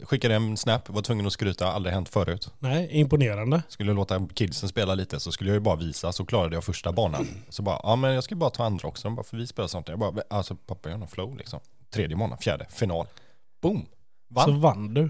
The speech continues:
Speaker 1: Helt sjukt, aldrig
Speaker 2: Ja.
Speaker 1: hänt förut.
Speaker 2: Är det nya nu att du ska börja spela Fall Guys då?
Speaker 1: Nej,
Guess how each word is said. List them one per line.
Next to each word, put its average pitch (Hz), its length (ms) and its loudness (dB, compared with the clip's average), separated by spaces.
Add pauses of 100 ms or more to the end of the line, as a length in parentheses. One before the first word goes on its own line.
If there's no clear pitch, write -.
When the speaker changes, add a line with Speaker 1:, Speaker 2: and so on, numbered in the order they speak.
Speaker 1:
Helt 151 160 2
sjukt, 139 320 0 (100)
aldrig 123 220 2
Speaker 2:
Ja. - 20 2
Speaker 1:
hänt 101 140 0
förut. 95 300 -2 (440)
Speaker 2:
Är 135 120 4
det 117 80 4
nya 139 240 6
nu 143 220 4
att 107 160 0
du 117 120 0
ska 117 140 -2
börja 107 220 2
spela 101 280 -4
Fall 104 200 -6
Guys 127 200 -4
då? - 140 -8
Speaker 1:
Nej, 87 380 0